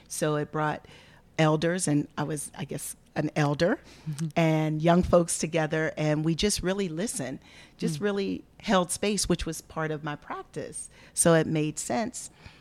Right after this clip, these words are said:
Speaker 1: And I'm like, "Let me check this organization out." Um, Amanda ends up becoming the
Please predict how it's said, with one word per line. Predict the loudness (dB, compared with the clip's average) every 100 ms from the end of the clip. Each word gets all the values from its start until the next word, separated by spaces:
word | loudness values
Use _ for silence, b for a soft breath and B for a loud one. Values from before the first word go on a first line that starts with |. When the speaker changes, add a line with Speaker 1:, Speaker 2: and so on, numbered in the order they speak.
| B
Speaker 1:
And | -4
I'm | -2
like, | -2 -4
"Let | -4 -2
me | -2
check | 0 -2 -4
this | -6 -6 -6 -12 -4
organization | -2 0 -2 -2 -4 -2 -2
out." | 0 0 -4 -10 B B B _
Um, | -2 2
Amanda | 2 4 2 2 0 0 -4 -10 -20 -10
ends | -4 -4 -4 -8 -6
up | -6 -8 -20 _ -8
becoming | -8 -4 -2 0 0 -2 -4 -6
the | -8 -8 -10